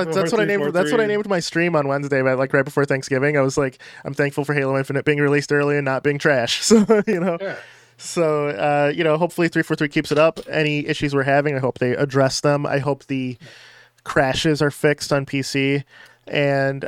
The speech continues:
Speaker 1: I think that they should have a method of reconnecting to mul-, and ranked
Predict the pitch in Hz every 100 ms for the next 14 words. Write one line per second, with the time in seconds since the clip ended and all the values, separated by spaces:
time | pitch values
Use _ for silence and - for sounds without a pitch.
0 | - 156 - 214 - 196 - - 185 185
1 | 180 175 165 165 147 135 139 - 143 147
2 | 151 143 131 139 139 131 127 139 131 135
3 | 123 123 - 135 127 123 123 117 135